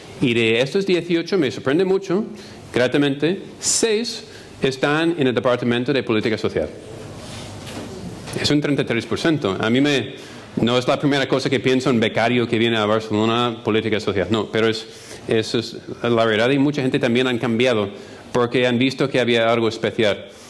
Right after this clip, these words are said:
en lo que estamos haciendo y quieren participar. Aquí hay otra foto, aquí nos conocemos algunas personas en la primera fila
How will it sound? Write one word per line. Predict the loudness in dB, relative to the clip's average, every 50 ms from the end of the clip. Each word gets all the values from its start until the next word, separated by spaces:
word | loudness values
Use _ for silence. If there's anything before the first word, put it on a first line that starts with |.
| -20 -20 -10 -4 -2
en | 0 2 2 2
lo | 2 0
que | 0 -2
estamos | -2 -2 -2 0 0 0 0 -2
haciendo | -2 0 0 2 2 2
y | 2 2
quieren | 0 0 0 0 0
participar. | -2 -4 -4 -2 -2 -2 -2 0 -2 -2 -4 -6 -12 -20 -20 -18 -16 -14 -12 -12 -12 -12 -12 -14 -14 -14 -14 -8 -2 -2
Aquí | 0 2 2 2
hay | 2
otra | 0 0 -2 0
foto, | 0 0 0 2 0
aquí | 0 2 2 2 2 2 0 -2 -4 -4
nos | -2 0 0 0 0 -2
conocemos | 0 0 0 0 0 0 2 2 2 2 2 0 -4 -8 -14 -18 -20 -18 -8 -2
algunas | 0 2 2 2 2 0 -2
personas | -4 -2 0 2 2 2 2
en | 0
la | -2 -2
primera | 0 0 0 0 0
fila | 0 0 2 2 2 2 0 -2